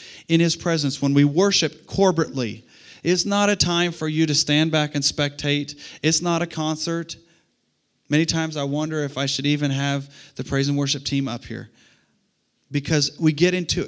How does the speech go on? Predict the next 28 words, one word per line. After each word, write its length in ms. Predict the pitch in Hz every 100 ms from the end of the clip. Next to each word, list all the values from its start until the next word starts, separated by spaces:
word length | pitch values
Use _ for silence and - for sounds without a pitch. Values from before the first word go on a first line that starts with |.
| 147
a 60 |
spectator 800 | 127 - 180 175 - 131 117 120 123 _ _ _ _ _ _ _ _
situation 800 | - 143 139 135 135 131 131 123
rather 340 | 127 151 165
than 280 | 151 135 127
entering 600 | - 165 165 - 180 175
into 760 | - 151 143 143 120 113 110 113 _ _ _ _ -
a 80 | 113
worship 560 | 123 123 - 85 73 _ _ _ _ _ _ _ _ -
that 140 | 165
is 160 | 165 -
critical 720 | - - - 190 226 214 135
for 320 | - 120 80
us. 260 | 71 - - _ _ _ _ _ _ _ _ _
It 100 | 170
is 160 | 165 151
critical 540 | - - 220 220 180
for 180 | 151 151
us 120 | 143
to 100 | 143
create 300 | 135 156 147
atmosphere. 520 | 156 156 147 - 131 - - -
It 160 | - 190
is 260 | 175 170 -
one 240 | - 127 131
of 60 |
the 80 | 139
keys. 500 | 143 165 117 101 -